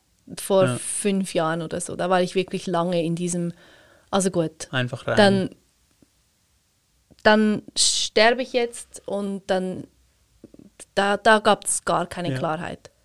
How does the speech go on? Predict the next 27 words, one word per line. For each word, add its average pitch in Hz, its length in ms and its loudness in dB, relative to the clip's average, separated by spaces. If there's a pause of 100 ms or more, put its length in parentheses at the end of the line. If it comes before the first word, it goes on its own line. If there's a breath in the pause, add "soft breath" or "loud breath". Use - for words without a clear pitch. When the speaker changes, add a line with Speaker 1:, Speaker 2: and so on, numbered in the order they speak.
Speaker 1:
Und 202 220 -4 (640)
dafür 240 380 4
ist - 260 -2
mi-, 220 220 2
inzwischen 220 640 0
halt 190 200 -2
der 196 80 0
Flughafen 190 600 -4 (180)
ist - 220 -10
nicht 226 200 -6 (300)
krass - 400 -2
genug, 180 480 4
Speaker 2:
Ja, 180 180 2 (260 loud breath)
Speaker 1:
um 226 140 2
Speaker 2:
ja. 220 100 6
Speaker 1:
mich 220 400 2
wirklich 208 480 2
wieder 214 240 2
so 208 300 4 (500 soft breath)
ganz 208 360 4
runter 196 340 -4
zu 185 240 -10 (340)
schmettern. 151 460 -4
Speaker 2:
Ja, 143 160 6
ja. 170 300 2 (200)
Speaker 1:
Zum 240 200 0
Glück. - 400 2